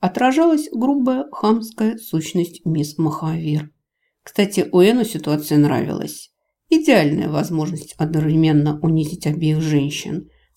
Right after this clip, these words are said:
оставшись безнаказанным. Мечта любого волшебника.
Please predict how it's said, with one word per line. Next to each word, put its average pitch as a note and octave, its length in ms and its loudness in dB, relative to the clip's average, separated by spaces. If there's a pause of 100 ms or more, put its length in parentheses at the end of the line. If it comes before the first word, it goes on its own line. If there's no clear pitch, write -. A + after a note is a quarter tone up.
оставшись E3 720 -4
безнаказанным. D#3+ 1080 -6 (600)
Мечта A#3 440 2
любого F3 400 2
волшебника. D#3 840 -6